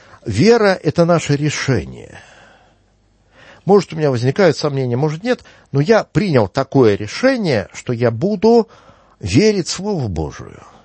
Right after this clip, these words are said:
Я буду верить тому, чему учит Святая Церковь. А что у меня возникают какие-то мои внутренние переживания, так ведь,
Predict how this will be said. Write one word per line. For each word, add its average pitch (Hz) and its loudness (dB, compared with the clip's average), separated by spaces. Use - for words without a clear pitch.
Я 139 2
буду 135 -4
верить 165 0
тому, 143 -4
чему 131 -4
учит 135 -8
Святая 113 -6
Церковь. 214 -8
А 120 -4
что - -6
у 165 2
меня 143 2
возникают 123 -2
какие-то 127 -2
мои 123 -2
внутренние 127 -2
переживания, 170 -2
так - -4
ведь, 151 -4